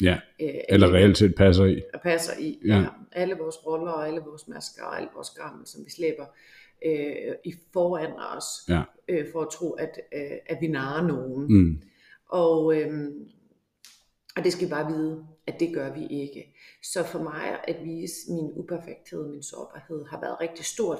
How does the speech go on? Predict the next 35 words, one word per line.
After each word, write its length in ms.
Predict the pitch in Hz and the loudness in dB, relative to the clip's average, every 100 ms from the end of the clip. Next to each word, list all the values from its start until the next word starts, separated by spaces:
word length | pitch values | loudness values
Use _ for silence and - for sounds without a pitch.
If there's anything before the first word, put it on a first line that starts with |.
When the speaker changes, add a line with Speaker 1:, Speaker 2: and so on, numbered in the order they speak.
| - | -6
Speaker 2:
for 60 | |
det 120 | 160 | -4
ligger 280 | 160 139 139 - | 0 0 -2 -8
ikke 140 | 139 - | -12 -14
til 140 | 151 | -10
min 200 | 143 147 | -10 -10
type. 420 | - 165 156 - - | -10 -8 -10 -12 -2
Speaker 1:
Nej. 160 | 101 87 - - - _ - | 2 2 0 -18 -20 _ -2
Speaker 2:
Øhm, 640 | 175 165 156 156 156 156 156 _ _ _ _ - _ _ _ - | 2 2 2 -2 -4 -6 -10 _ _ _ _ -20 _ _ _ -2
der 60 | |
er 60 | 208 | 0
jo 60 | 202 | 0
en 60 | |
grund 180 | 220 233 | 2 0
til, 100 | 226 | 0
at 40 | 175 | -2
jeg 100 | 175 | -2
er 40 | |
blevet, 220 | 165 160 165 | -2 -2 -4
som 140 | 165 | -6
jeg 80 | - | -8
er. 380 | - - 147 _ _ _ _ _ _ _ _ _ _ | -10 -14 -18 _ _ _ _ _ _ _ _ _ _
Det 80 | 214 | 2
er 60 | 190 | 4
jo 60 | |
ikke 140 | 185 190 | 4 0
sådan, 160 | 180 | -2
jeg 100 | 175 | -2
er 40 | 160 | -2
vågnet 300 | 151 156 147 | -2 -2 -4
op 120 | 175 | -4
en 60 | |
dag, 320 | 139 151 - _ _ _ _ - | -6 -8 -12 _ _ _ _ -6
øh, 600 | 147 143 - - - - - - | -4 -2 -4 -4 -6 -8 -10 -12
øh, 280 | 76 73 71 | -10 -10 -10